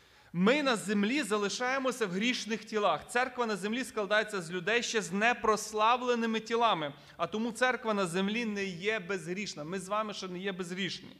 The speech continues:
І ви знаєте, ам, ми, дехто з нас має дуже особливо загострене почуття справедливості. Я до тих людей особливо зараз звертаюся, які мають загострене почуття справедливості. Хтось поступив щось неправильного.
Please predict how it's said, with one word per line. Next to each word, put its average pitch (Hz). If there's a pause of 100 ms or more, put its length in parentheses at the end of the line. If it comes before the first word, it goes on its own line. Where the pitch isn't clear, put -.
(440)
І -
ви 175
знаєте, 220 (320)
ам, 135
ми, 220 (180)
дехто 180
з 165
нас 196
має 185
дуже 190
особливо 185
загострене 190
почуття 185
справедливості. 170 (100)
Я 147 (160)
до 151
тих 156
людей 156
особливо 143
зараз 139
звертаюся, 208
які 170
мають 170
загострене 180
почуття 170
справедливості. 156 (480)
Хтось 285
поступив 247
щось 226
неправильного. 135